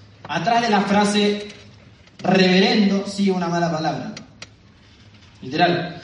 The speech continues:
Si vos le decís en Argentina, "No, la verdad que vos me pareces un reverendo", la gente piensa cualquier cosa. "Ah, pero si no dije nada, podés ser un reverendo genio, un reverendo capo, un reverendo". ¿Se entiende? Un reverendo ídolo. No sé si en Colombia pasa. ¿Hay alguna frase que se complete con información?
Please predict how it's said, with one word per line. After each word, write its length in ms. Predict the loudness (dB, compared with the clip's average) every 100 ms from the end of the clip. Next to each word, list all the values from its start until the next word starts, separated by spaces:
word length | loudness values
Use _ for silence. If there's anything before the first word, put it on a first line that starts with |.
| -12
Si 140 | 0
vos 140 | 2 4
le 80 |
decís 240 | 2 2 0
en 100 | -4
Argentina, 420 | -6 -6 -4 -4
"No, 200 | -4 -4
la 160 | -4 -4
verdad 200 | -6 -6
que 200 | -6 -6
vos 180 | -6
me 80 | -8
pareces 400 | -8 -12 -14 -14
un 80 | -14
reverendo", 580 | -10 -10 -8 -8 -10 -12 -14 -18
la 80 | -16
gente 220 | -12 -10
piensa 260 | -10 -12
cualquier 260 | -14 -16 -16
cosa. 220 | -16 -12
"Ah, 460 | -8 -6 -6 -6 -6 -10 -16 -20 -20
pero 120 | -16
si 80 | -8
no 80 |
dije 180 | -6 -6
nada, 220 | -6 -6
podés 180 | -8 -10
ser 80 | -10
un 80 | -10
reverendo 340 | -10 -8 -8
genio, 280 | -4 0 0
un 80 | -2
reverendo 560 | -8 -12 -8 -8 -8 -2
capo, 320 | -2 -2 -6
un 60 | -12
reverendo". 320 | -14 -16 -16 -20 -20 -20 -20 -20 -20 -20 -20 -20 -20
¿Se 140 | -18 -10
entiende? 640 | 0 2 4 2 -2 -8 -14 -14
Un 60 | -2
reverendo 420 | 0 2 2 2
ídolo. 340 | 2 2 0 -8 -12 -18 -20 -20 -10
No 60 | -8
sé 80 | -6
si 120 | -4
en 100 | -4
Colombia 480 | -2 0 0 0 0
pasa. 340 | -2 -2 -6 -10 -18 -20 -20 -20 -20 -20 -20 -14 -4
¿Hay 180 | 0
alguna 320 | 2 4 6 6
frase 500 | 4 4 4 4 0
que 80 |
se 140 | 0 -4
complete 460 | -4 -4 -2 -2
con 160 | -2 -4
información? 760 | -6 -6 -8 -6 -4 -2 -4